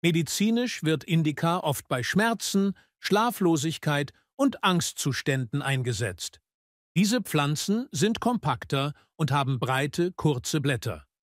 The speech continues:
Egal ob Sativa oder Indica, es ist wichtig, die richtige Sorte für deine speziellen Bedürfnisse und Vorlieben auszuwählen.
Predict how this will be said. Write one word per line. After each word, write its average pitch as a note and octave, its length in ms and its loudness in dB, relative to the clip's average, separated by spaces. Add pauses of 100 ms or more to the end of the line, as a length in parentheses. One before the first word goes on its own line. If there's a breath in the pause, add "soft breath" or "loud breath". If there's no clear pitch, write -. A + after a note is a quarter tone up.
(360)
Egal D#3+ 440 2
ob D#3 200 -4
Sativa D#3 760 0 (160)
oder C3+ 220 0
Indica, D#3 560 2 (400 loud breath)
es E3 180 0
ist D#3+ 200 -2
wichtig, F#3 500 -2 (260)
die D#3 120 2
richtige A3+ 540 0
Sorte D3 560 0 (180 loud breath)
für C#3+ 200 2
deine D#3+ 340 2
speziellen E3 680 0
Bedürfnisse D3 720 0
und D3 160 -2
Vorlieben C#3+ 580 0
auszuwählen. A#2 960 -2